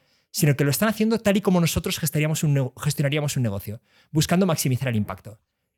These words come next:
Esto no lo conoce nadie en España y creo que merece la pena que lo hagamos, que lo contemos y que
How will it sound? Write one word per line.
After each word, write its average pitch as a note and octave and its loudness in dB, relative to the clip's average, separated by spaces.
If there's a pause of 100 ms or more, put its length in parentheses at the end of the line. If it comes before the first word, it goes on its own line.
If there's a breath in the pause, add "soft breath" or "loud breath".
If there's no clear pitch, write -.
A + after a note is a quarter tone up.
(140)
Esto D3+ 2
no D3+ 4
lo G3 2
conoce C#3+ 0
nadie B2+ -2
en A#2 -6
España E3+ -6 (360)
y C3 -4
creo E3+ 2
que D3 2
merece C#3+ 0
la B2+ -2
pena F#3+ -4
que B2+ -2
lo A2 0
hagamos, F#3+ -2 (160)
que - 2
lo A2+ 4
contemos F3 0 (400)
y D3 -2
que B2+ -2